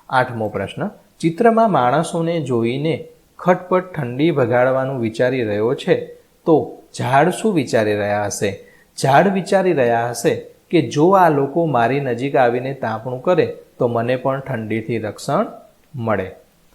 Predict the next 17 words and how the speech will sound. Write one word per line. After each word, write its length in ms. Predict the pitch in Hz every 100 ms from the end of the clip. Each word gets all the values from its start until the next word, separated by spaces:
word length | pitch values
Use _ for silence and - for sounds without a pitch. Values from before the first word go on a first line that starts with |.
| _ _
પ્રશ્ન 300 | 190 196 214
પાંચ, 380 | 196 190 190 185
હું 320 | 107 131 165
બનાવું 460 | 131 123 123 123 127
તો 100 | 143
નીચેની 400 | 123 123 196 214
જગ્યામાં 520 | 147 120 135 143 156
તમારા 320 | 127 117 120
ઘરનું 460 | 117 110 117 117 117
ચિત્ર 300 | 117 - 113
દોરી 280 | 113 123 165
તેની 320 | 131 113 117
ફરતે 360 | - 117 131
બાગનું 440 | 117 110 107 117 123
ચિત્ર 320 | 117 104 120
દોરવાનું 540 | 123 107 104 104 107
છે. 140 | 107